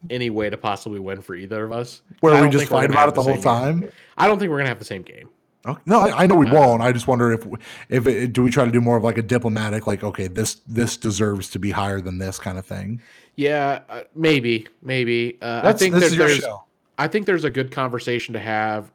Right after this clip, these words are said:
Speaker 1: about twenty twenty games in totality.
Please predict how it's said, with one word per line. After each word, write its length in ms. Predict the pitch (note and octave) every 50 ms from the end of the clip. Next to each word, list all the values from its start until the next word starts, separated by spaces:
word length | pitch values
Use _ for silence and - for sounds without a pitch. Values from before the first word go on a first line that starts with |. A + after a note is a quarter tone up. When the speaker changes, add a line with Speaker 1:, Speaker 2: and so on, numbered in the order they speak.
| _ -
Speaker 1:
about 440 | - G#2+ G2+ G#2+ G#2 G#2 - - _ _ _ _ _ _ _ _ _ _ _ _ _ _ _ - - - _ _ _ _
twenty 260 | - - D#3+ D3+ C#3 C3
twenty 280 | C3 - C3+ A#2+ B2 A#2
games 540 | G#2+ A#2 A#2 A#2 A#2+ A#2 B2 B2+ A#2+ - -
in 460 | - A#2 A2+ A2+ A2 G#2+ G#2+ G#2+ G#2 _ -
totality. 800 | - A#2 A2 - A2 G2 G#2+ A2+ B2 B2+ C#3+ D3 D#3 E3 E3